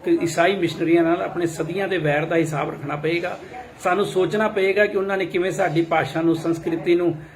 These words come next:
ਆਪਣੇ ਹਿਸਾਬ ਨਾਲ ਪਰਿਭਾਸ਼ਿਤ ਕਰਕੇ ਔਰ ਆਪਣੇ ਤਰੀਕੇ ਦੇ ਨਾਲ, ਅ, ਸਾਨੂੰ ਈਸਾਈ ਗਲਬੇ ਵਿੱਚ ਲੈਣ ਦੀ ਕੋਸ਼ਿਸ਼ ਕੀਤੀ ਸੀ। ਉਹ ਸਾਰੀਆਂ ਗੱਲਾਂ ਸਾਨੂੰ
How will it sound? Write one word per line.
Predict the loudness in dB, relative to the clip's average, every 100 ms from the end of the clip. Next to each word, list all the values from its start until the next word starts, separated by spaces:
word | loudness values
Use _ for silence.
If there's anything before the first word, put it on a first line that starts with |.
| -4 -2
ਆਪਣੇ | 0 0
ਹਿਸਾਬ | 2 2 2
ਨਾਲ | 2
ਪਰਿਭਾਸ਼ਿਤ | 0 2 2 0 -4
ਕਰਕੇ | -2 -4 -2
ਔਰ | -2 0
ਆਪਣੇ | 0 0 0
ਤਰੀਕੇ | 0 -2 -2 0 0
ਦੇ | 2
ਨਾਲ, | 2 2 2 -6 -12 -14 -10 0 2
ਅ, |
ਸਾਨੂੰ | 2 2 2 2 2
ਈਸਾਈ | 0 2 4 4
ਗਲਬੇ | 4 2 2
ਵਿੱਚ | 2 2
ਲੈਣ | 0 -2
ਦੀ | -4
ਕੋਸ਼ਿਸ਼ | -6 -6 -8
ਕੀਤੀ | -10 -8 -6
ਸੀ। | -6 -6
ਉਹ |
ਸਾਰੀਆਂ | -6 -2 0 0
ਗੱਲਾਂ | -2 0 -2
ਸਾਨੂੰ | 0 2 4 2